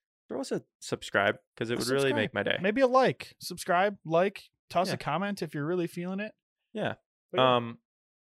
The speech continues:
Speaker 1: so a, a viewer slash listener question was just N F Ts. Wasn't
Speaker 2: Hmm.
Speaker 1: really a question. It was more of just a,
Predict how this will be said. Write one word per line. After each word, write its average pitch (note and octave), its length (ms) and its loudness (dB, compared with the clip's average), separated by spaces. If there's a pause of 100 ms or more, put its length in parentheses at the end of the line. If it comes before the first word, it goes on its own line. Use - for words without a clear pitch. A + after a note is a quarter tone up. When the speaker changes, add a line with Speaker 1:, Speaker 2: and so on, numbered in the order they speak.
(800)
Speaker 1:
so C3+ 360 6
a, B2+ 220 4
a B2 80 2
viewer D#3 320 2
slash C#3+ 300 2
listener B2+ 260 -4
question G#2+ 440 -2 (480)
was A#2 120 0
just A2+ 220 2 (100)
N C3 160 8
F C3 220 6
Ts. - 580 -2 (880)
Wasn't G3+ 160 0
Speaker 2:
Hmm. F#3+ 60 2
Speaker 1:
really D3 120 8
a A#2 40 2
question. A#2+ 380 4
It A#2+ 40 -4
was A2+ 80 -6
more B2 160 2
of A#2+ 80 2
just A2+ 200 -4
a, G#2+ 160 2